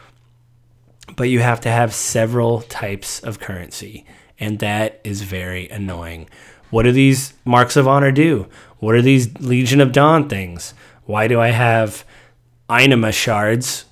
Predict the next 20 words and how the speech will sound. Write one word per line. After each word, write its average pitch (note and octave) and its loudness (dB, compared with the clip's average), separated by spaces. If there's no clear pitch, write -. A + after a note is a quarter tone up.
which A2+ 0
instead B2 0
of A#2+ 4
using A2+ 0
cris-, C#3 -2
currency C#3 2
in A#2 4
a A2 2
real A#2 2
world A#2 0
game, B2 0
you're A2 0
using G#2+ -2
Inima A#2+ 2
shards, G#2+ -2
which G#2 -8
I G#2+ -4
guess G#2+ -6
is G2 -10
cool. G2+ -6